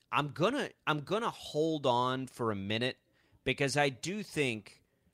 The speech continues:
that both the Bengals and the Broncos had to play absolutely horrible games to find ways, uh,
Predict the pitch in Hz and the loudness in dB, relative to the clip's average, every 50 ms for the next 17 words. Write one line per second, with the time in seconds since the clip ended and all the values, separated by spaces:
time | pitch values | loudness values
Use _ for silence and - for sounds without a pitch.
0 | _ _ - - 131 131 - - 117 127 131 143 139 - - 127 107 - 135 139 | _ _ -8 -4 -4 -4 -4 0 2 2 4 4 2 0 -2 -2 0 2 2 2
1 | 151 160 165 165 160 156 147 135 - - - 135 131 127 117 101 92 113 110 113 | 2 2 0 0 0 -2 -2 -4 -4 -4 -4 -4 -2 -2 -2 -2 2 4 4 4
2 | 113 110 - 110 104 98 92 92 90 87 - - - - - - - 120 123 120 | 2 2 0 0 0 0 0 -2 -4 -4 -6 -6 -8 -12 -12 -6 -2 -2 -2 -2
3 | 104 110 104 - - - 123 117 113 110 104 101 98 95 92 - _ _ _ _ | -2 -6 -6 -2 -2 0 0 0 0 0 0 -2 -4 -6 -10 -14 _ _ _ _
4 | _ _ _ _ - 147 165 165 151 139 - - 156 135 123 123 139 135 - - | _ _ _ _ 2 4 4 4 4 0 -2 -2 -2 -2 -2 -2 -2 -2 -2 -4
5 | 120 113 107 98 85 - _ _ _ _ _ - - - - - - - 175 190 | -4 -4 -4 -4 -8 -12 _ _ _ _ _ -20 -18 -16 -14 -8 -2 4 6 8
6 | 196 196 170 143 131 101 - 107 104 98 - 117 113 107 98 92 90 87 85 - | 10 10 10 8 6 6 4 2 2 0 0 0 2 2 2 0 -2 -4 -6 -8
7 | - - 110 95 - 123 117 113 117 113 104 101 101 98 95 95 92 90 87 - | -6 -6 -8 -6 -2 -2 0 0 0 -2 -2 0 0 0 2 0 0 -2 -4 -6
8 | - - - _ - _ _ _ _ - - 95 98 95 90 | -8 -8 -10 _ -20 _ _ _ _ -6 -2 0 2 2 0